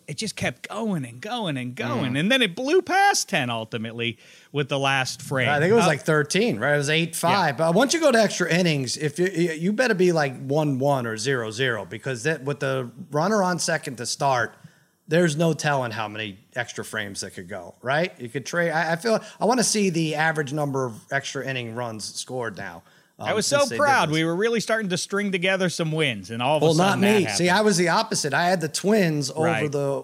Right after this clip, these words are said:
Speaker 2: White Sox, and they lost eleven to one. But that was nice. It was, like, twenty minutes into the game. I was like, "Okay, I could do something else." That's just a brutal. I mean, poor brother Bry had the same thing as you as a Yankee fan. Once he lost that, he's like, "Son," he's like, "I'm not even gonna watch the rest of the game.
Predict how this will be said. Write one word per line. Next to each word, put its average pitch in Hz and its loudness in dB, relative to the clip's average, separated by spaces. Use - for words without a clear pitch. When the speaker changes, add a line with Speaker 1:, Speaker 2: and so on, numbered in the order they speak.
Speaker 2:
White 185 0
Sox, 123 -4
and 135 2
they 156 2
lost 151 0
eleven 143 -2
to 110 -8
one. 165 0
But 131 -8
that 180 0
was 135 -4
nice. 165 -2
It 98 -12
was, 110 -10
like, 123 -6
twenty 160 0
minutes 147 0
into 135 -6
the 120 -8
game. 151 -2
I - -8
was 117 -8
like, 135 -4
"Okay, 139 -2
I 120 0
could 123 -6
do 131 -6
something 120 -6
else." 139 -2
That's 165 -2
just 123 -8
a 98 -8
brutal. 139 0
I - -12
mean, 156 0
poor 233 4
brother 170 2
Bry 170 2
had 151 2
the 143 -2
same 185 0
thing 190 0
as 139 -2
you 147 0
as 131 -4
a 135 -4
Yankee 160 -2
fan. 120 -6
Once 170 0
he 175 0
lost 165 0
that, 127 -2
he's 123 -4
like, 127 -8
"Son," 156 -4
he's 135 -6
like, 135 -2
"I'm 135 -2
not 127 -4
even 117 -8
gonna 117 -10
watch 104 -10
the 101 -12
rest 95 -12
of 85 -20
the 95 -18
game. 87 -18